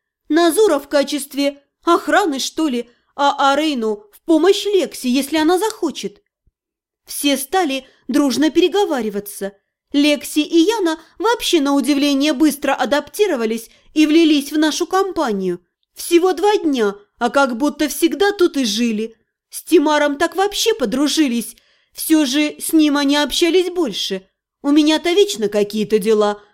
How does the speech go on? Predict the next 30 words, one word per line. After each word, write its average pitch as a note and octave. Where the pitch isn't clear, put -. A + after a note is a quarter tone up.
а C#4+
он D4
с -
ними D#4+
все A#3+
время. A3+
Так C#4+
что E4
они D#4
тоже A3
участвовали C#4
в A#3+
беседе C#4+
наравне C#4+
с E4
нами. A3
Ладно, G#3
дождемся, A#3+
пока C4+
они C4
поправятся, D4
и E4
поговорим. A3
А C4
сейчас, C#4+
народ, C4+
мне C#4+
нужна D#4+
ваша B3
помощь. F#3